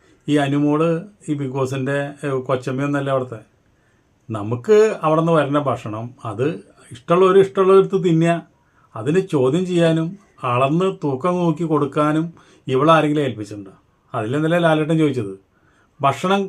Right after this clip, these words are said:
കൊണ്ടുവരുമ്പോൾ ഇഷ്ടമുള്ളവരെടുത്ത് തിന്നുക. അതിനിപ്പോൾ ചോദിക്കേണ്ടിയും പറയേണ്ടിയും കാര്യം ഒരാളെ ഒരു ഉത്തരവാദിത്വം ഏൽപ്പിച്ച് എല്ലാവർക്കും, ഏഹ്, കറക്റ്റായിട്ട് അളന്ന് കൊടുക്കാനോ, ഏഹ്, ഷെയർ ചെയ്ത് കൊടുക്കാനോ ഒന്നും അവിടെ ഒരാളെ ഏൽപ്പിച്ചിട്ടൊന്നുമില്ല. വരുന്ന ഭക്ഷണങ്ങൾക്ക് വേണ്ടിയിട്ട് അവിടെ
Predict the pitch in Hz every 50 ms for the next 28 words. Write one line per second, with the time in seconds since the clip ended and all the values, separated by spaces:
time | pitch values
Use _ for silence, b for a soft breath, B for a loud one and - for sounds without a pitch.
0 | 190 - - 175 151 147 147 160 156 143 135 120 117 120 127 131 - 131 120 -
1 | - 139 123 110 104 110 123 117 - - 117 117 113 98 92 95 98 _ _ _
2 | _ _ _ _ - 120 117 147 175 190 196 190 180 - 175 147 147 143 135 151
3 | 156 170 170 165 151 151 147 151 156 147 147 135 135 135 139 135 139 143 143 139
4 | 143 139 139 139 135 127 131 127 127 127 123 143 139 131 123 117 120 117 135 127
5 | 123 127 123 123 127 127 120 120 143 135 B B B B B B B - 139 135
6 | 135 127 123 - 120 120 117 - 156 143 135 139 135 127 123 123 135 131 131 127
7 | 117 123 123 123 127 127 120 123 127 123 120 123 117 113 120 123 120 117 113 127
8 | 123 123 123 123 120 120 113 - 139 123 120 120 127 131 127 127 123 117 110 120
9 | 120 120 120 123 123 123 127 131 131 135 131 127 131 135 127 123 123 123 127 131
10 | 135 135 139 135 131 131 120 120 - b b b b b b b b b b b
11 | _ - 117 120 120 120 123 135 151 185 214 196 196 170 - - 143 127 127 120
12 | 117 117 113 117 143 131 120 113 110 113 107 120 110 110 120